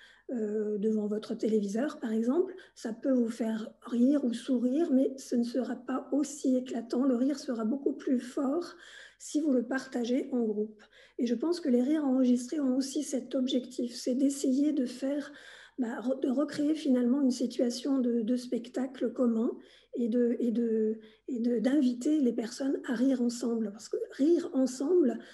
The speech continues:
permet de, d'aller plus loin dans, dans, dans l'expression de, de, de cette, de cette émotion. Alors peut-être d'ailleurs on peut, euh, évoquer aussi quelques, quelques effets, hein, sur, euh,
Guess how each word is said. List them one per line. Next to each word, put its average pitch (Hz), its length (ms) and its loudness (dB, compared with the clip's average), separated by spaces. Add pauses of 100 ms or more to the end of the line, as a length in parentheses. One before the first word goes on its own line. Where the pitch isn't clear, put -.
(220)
permet 247 500 2
de, 233 340 0
d'aller 240 480 4
plus 285 240 0
loin 277 280 4
dans, 220 300 2
dans, 226 280 0
dans 226 160 0
l'expression 226 760 0
de, 226 260 0
de, 240 240 -4 (360)
de 233 120 -4
cette, 226 340 -4
de 226 240 2
cette 247 240 -2
émotion. 220 440 -2 (340)
Alors 240 120 -4
peut-être 311 440 0
d'ailleurs 254 400 0
on 226 100 -4
peut, 247 540 0 (480)
euh, 226 520 -2 (180)
évoquer 226 400 2
aussi 247 200 -2
quelques, 240 460 0
quelques 254 380 0
effets, 254 420 0
hein, 247 140 0
sur, 247 300 -4
euh, 208 120 -2